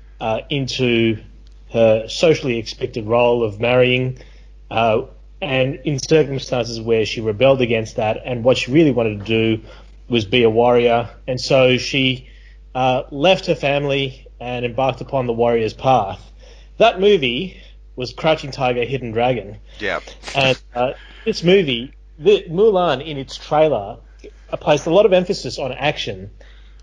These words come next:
Speaker 1: and so, um, the expectation that was generated in the trailer was, "This is gonna be a Disney-fied version of Crouching Tiger, Hidden Dragon."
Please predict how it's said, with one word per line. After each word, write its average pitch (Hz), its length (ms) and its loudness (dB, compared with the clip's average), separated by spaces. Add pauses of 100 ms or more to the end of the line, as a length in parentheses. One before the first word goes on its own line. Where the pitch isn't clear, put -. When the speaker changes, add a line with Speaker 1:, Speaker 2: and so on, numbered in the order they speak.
(160)
Speaker 1:
and 135 440 2
so, 147 540 4 (460)
um, 143 380 -4
the 165 160 4
expectation 170 720 -2
that 113 80 -2
was 113 100 -4
generated 117 640 2
in 104 80 -6
the 104 80 -6
trailer 120 400 2
was, 104 380 -2 (480)
"This 160 260 0
is 139 80 -4
gonna 131 220 2
be 120 260 0
a 117 200 -4
Disney-fied 113 800 -2
version 104 540 0 (440)
of 113 100 -6
Crouching 123 420 0
Tiger, 107 340 0
Hidden 104 300 -4
Dragon." 104 480 0